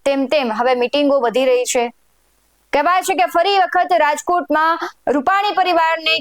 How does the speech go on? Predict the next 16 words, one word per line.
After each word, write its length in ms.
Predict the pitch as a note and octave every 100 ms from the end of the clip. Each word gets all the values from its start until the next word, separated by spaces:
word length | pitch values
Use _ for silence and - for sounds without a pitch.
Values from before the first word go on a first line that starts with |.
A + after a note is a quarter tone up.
| -
ક્યાંક 320 | D4+ D#4 D4
સંગઠનમાં 680 | C#4 C#4+ C#4+ C#4 C#4 C4
આગળ 280 | A3+ A3 C4 - _ -
મોટો 320 | C4 D#4 F4
હોદ્દો 260 | C4 A#3+ C#4
આપી 260 | A3 G3
શકે 300 | F#3+ - G3+
છે. 160 | - - _ _ _ _ _ A#3
જે 140 | D#4+
પ્રમાણે 580 | F4+ F#4 F#4+ G4 G#4 A4 C4
વિજયભાઈ 420 | D4 E4 E4+ F4
રૂપાણી 460 | D#4+ D4 D#4 E4+
સૌરાષ્ટ્રમાં 760 | F4+ D#4+ C#4 C#4 C#4+ - D#4+ D#4 -
એક્ટિવ 320 | A#3+ D4 D#4
હતા, 380 | C4+ C4+ C#4 D4+
ત્યારબાદ 460 | C#4+ C4+ B3+ C4